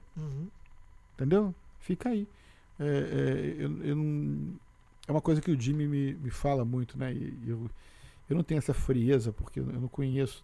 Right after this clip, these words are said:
Speaker 2: tanto quanto ele conhece do, do, do futebol. Ele fala assim, "Foi embora, foi, tchau, não tem outro." Eu falo assim, "Mas Jimmy, mas o cara joga pra caramba." Eu falo assim, "Sim, mas eu,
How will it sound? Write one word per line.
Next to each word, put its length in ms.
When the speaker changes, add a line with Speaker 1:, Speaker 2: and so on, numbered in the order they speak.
Speaker 2:
tanto 240
quanto 300
ele 100
conhece 480
do, 220
do, 320
do 100
futebol. 560
Ele 340
fala 260
assim, 380
"Foi 220
embora, 260
foi, 260
tchau, 380
não 80
tem 120
outro." 240
Eu 100
falo 160
assim, 80
"Mas 140
Jimmy, 320
mas 220
o 40
cara 300
joga 240
pra 160
caramba." 320
Eu 40
falo 140
assim, 160
"Sim, 80
mas 220
eu, 180